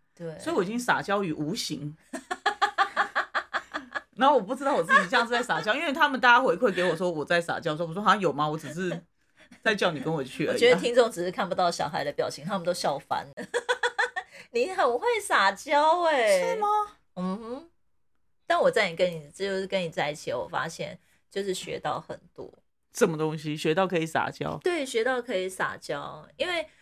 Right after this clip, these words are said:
Speaker 1: 因为其实你要撒娇的时候，真的是对方，你，你真的会感觉到对方比你强大，然后他可以接住不论是你的情绪或者是工作的需求帮忙。
Speaker 2: 但你，但你真的是在各方面都接得住啊。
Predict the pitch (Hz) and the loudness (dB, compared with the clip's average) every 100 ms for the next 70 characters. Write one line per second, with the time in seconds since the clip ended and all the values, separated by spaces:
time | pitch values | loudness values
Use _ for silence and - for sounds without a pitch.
0 | _ - 339 339 262 240 214 185 202 208 | _ -8 -4 -2 -2 0 -2 0 0 0
1 | 202 147 160 170 170 175 170 165 185 180 | 0 -2 -2 -2 -2 -2 -2 -2 -2 -2
2 | 170 - 170 160 139 135 - 190 180 165 | -4 -4 -4 -4 -6 -6 -2 -2 -2 -4
3 | 160 160 175 180 _ _ _ 185 180 190 | -6 -10 -14 -18 _ _ _ -10 -8 -6
4 | 185 254 262 233 208 180 151 151 175 170 | 0 2 2 0 -4 -4 -6 -6 -4 -4
5 | 170 156 156 156 139 180 - 135 - - | -4 -6 -10 -10 -12 -12 -12 -12 -10 -8
6 | 143 53 151 175 175 175 175 185 151 - | -8 -8 -8 -8 -8 -8 -6 -4 -4 -4
7 | 160 156 170 156 156 160 - 151 151 - | -6 -4 -6 -4 -6 -8 -10 -10 -10 -8
8 | - 160 160 - 165 156 165 139 - - | -8 -8 -6 -4 -4 -4 -4 -4 -10 -12
9 | - 139 135 151 - - - _ _ _ | -8 -8 -8 -12 -10 -10 -14 _ _ _
10 | - 143 285 269 170 147 - - 277 240 | -8 -6 -2 0 -2 -4 -8 -6 -4 -2
11 | 165 202 214 190 165 185 165 131 _ _ | -2 -2 -2 -4 -4 -4 -6 -8 _ _
12 | _ 202 185 185 165 160 160 160 147 147 | _ -2 0 -2 0 -2 -2 -2 -2 -4
13 | 147 151 147 135 - 143 - - | -4 -4 -2 -4 -6 -8 -8 -12